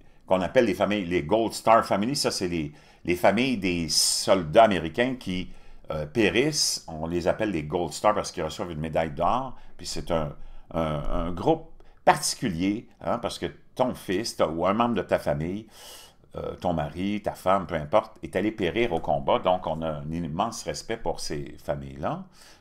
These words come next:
Donc, on les appelle les Gold Star Family. Elles ont invité et Donald Trump et Kamala Harris et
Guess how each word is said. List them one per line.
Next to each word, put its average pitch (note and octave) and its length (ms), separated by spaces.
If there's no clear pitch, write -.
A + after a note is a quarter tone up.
Donc, D2+ 140
on D#2+ 40
les D2+ 140
appelle E2 220
les D2 100
Gold E2+ 280
Star D#2 280
Family. F#2 480
Elles G2+ 280
ont D3+ 80
invité C#3 640
et G#3+ 160
Donald B2 380
Trump D3 340
et F#3+ 140
Kamala B2 420
Harris G2 640
et C#3 360